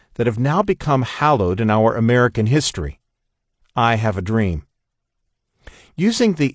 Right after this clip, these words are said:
imagery of Isaiah, one section speaks to the task of bringing change in the face of immense, even centuries-long resistance and the despair it can cause. "I have a dream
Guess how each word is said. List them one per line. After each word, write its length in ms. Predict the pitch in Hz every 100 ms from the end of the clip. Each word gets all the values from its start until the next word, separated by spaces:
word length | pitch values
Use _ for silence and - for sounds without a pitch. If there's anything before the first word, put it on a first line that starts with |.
| 135
imagery 360 | 143 135 139 117
of 140 | 107
Isaiah, 560 | 101 98 110 85 69 - _ _ _ _ _
one 220 | 143 214
section 480 | 220 - 180 - 135
speaks 480 | 113 - 139 143 -
to 100 | -
the 120 | 107
task 500 | 98 120 107 107 -
of 120 | 110 92
bringing 360 | 120 113 104
change 560 | - - 139 131 135 -
in 160 | 127
the 140 | 113 -
face 200 | 123 117
of 120 | 107
immense, 520 | 101 104 123 139 - - - _ _ _ _
even 240 | 170 220 220
centuries-long 1120 | - 190 - 143 131 104 110 120 127 127 123 -
resistance 800 | 117 107 147 147 - 87 - - _ _ _
and 240 | 139 139 131
the 220 | - 135
despair 520 | 131 - - 180 160
it 140 | 98 -
can 180 | 95
cause. 560 | 85 101 80 80 - - _ _ _ _ _ _ _ _ _ _ - - -
"I 160 | 165
have 200 | 202 214
a 60 | 185
dream 520 | - 117 98 95 90